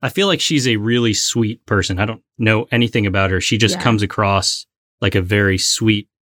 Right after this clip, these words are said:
Speaker 1: and kind person.
Speaker 2: She does, yeah.
Speaker 1: 'Cause I, I always felt bad for her on the previous challenges
Speaker 2: Mm-hmm.
Speaker 1: because she was, like, a little bit out of her depth 'cause there wasn't a lot of sweetness going on around her.
Speaker 2: I feel like it's kind of, and I'm not sitting here trying to say I'm so sweet, but I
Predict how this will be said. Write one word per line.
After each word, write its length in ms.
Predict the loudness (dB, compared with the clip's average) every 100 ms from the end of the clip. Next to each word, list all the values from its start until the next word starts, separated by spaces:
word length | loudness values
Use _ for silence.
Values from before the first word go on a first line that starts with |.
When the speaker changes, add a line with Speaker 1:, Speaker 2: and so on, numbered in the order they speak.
| _ _
Speaker 1:
and 160 | -6 -2
kind 320 | 0 0 0
person. 380 | 0 0 2 0
Speaker 2:
She 160 | -2
does, 240 | -6 -6 -10
yeah. 200 | -12 -6
Speaker 1:
'Cause 140 | -2
I, 80 | -2 -2
I 120 | 0
always 260 | 0 0 0
felt 240 | -2 0
bad 260 | 2 0 0
for 260 | 0 0
her 340 | 2 0 0 -4 _ 0
on 140 | 2
the 80 | 0
previous 540 | 0 0 2 0 -2
challenges 680 | -2 -2 -2 -2 -2 -2 -2
Speaker 2:
Mm-hmm. 200 | -4 -8 -14 _ _ _
Speaker 1:
because 400 | 0 2 2 -2 -10 _ _
she 180 | -2 0
was, 160 | 0 0
like, 220 | -2 -4 -2
a 80 | -2
little 300 | 0 0 2
bit 240 | 0 0 -2
out 180 | 0 0
of 120 | 0
her 120 | -4
depth 400 | 0 -2 -2 _ _ _ _
'cause 140 | -4 -2
there 120 | 2
wasn't 240 | 2 2
a 20 | 2
lot 180 | 2 0
of 60 |
sweetness 480 | 0 0 0 2 0
going 220 | 2 2
on 160 | 2 0
around 300 | 0 -2 -2
her. 260 | -4 -8 -14 _ -8
Speaker 2:
I 60 |
feel 200 | -2 0
like 160 | 0 -2
it's 120 | -6
kind 300 | -2 -2 0
of, 160 | -2 -4 -4
and 140 | -2
I'm 100 | 0
not 220 | 0 0
sitting 200 | -2 -2
here 120 | 0
trying 240 | 0 0 0
to 60 |
say 200 | 0 -2 0
I'm 220 | 0 0
so 160 | -2
sweet, 360 | -4 -4 -6 -6
but 140 | -2 -2
I 160 | -2